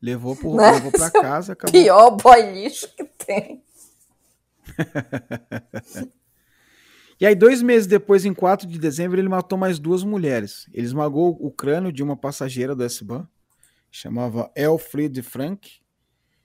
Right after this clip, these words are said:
Speaker 1: Ele usou uma barra de ferro pra, pra acertar ela e depois arremessou o cadáver dela com o trem em movimento. E depois, em menos de uma hora, ele encontrou uma moça chamada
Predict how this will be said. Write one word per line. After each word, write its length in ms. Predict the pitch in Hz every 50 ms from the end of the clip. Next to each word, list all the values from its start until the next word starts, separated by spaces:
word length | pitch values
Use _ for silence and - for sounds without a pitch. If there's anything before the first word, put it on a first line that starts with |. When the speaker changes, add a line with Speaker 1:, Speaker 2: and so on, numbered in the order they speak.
| _ _ _ _ _ _ -
Speaker 1:
Ele 160 | - 135 143
usou 200 | 160 147 143 160
uma 120 | 165 175 170
barra 240 | 147 156 160 165 170
de 140 | 170 202
ferro 420 | 196 - - - 156 156 151 139 131
pra, 520 | - - 123 123 117 113 107 95 - _ _ _ _ _
pra 140 | - 113 113
acertar 500 | 113 - - 127 120 _ - 120 113 110
ela 300 | 110 113 135 160 175 _ _ _ _ _ _ _ _ _ _ _ _ _ _ _ _
e 120 | - 120
depois 340 | 117 120 117 - 127 127 131
arremessou 500 | 139 135 139 135 139 135 - - - 135
o 40 | 131
cadáver 440 | - 147 135 131 135 131 127 131 123
dela 220 | 123 127 127 135
com 140 | 131 - 143
o 20 |
trem 220 | - - 123 131 131
em 40 |
movimento. 640 | 135 135 147 147 175 160 143 113 107 - _ _ - _ _ _ _ _ _ _ _ _ _ _
E 80 | - 135
depois, 440 | 147 190 175 185 - 202 208 170 190
em 80 | 202 190
menos 320 | 180 202 233 254 262 214
de 140 | 196 180 226
uma 260 | 247 240 226 185 160
hora, 400 | 160 180 214 220 175 123 117 _ _ _ _ _ _ _ _ _ _ _ _ _ -
ele 160 | 139 135 135
encontrou 480 | 139 143 - 170 175 160 - 143 156 165
uma 100 | 165 160
moça 280 | 156 147 147 - 151
chamada 500 | 143 - 170 151 143 143 147 147 139 131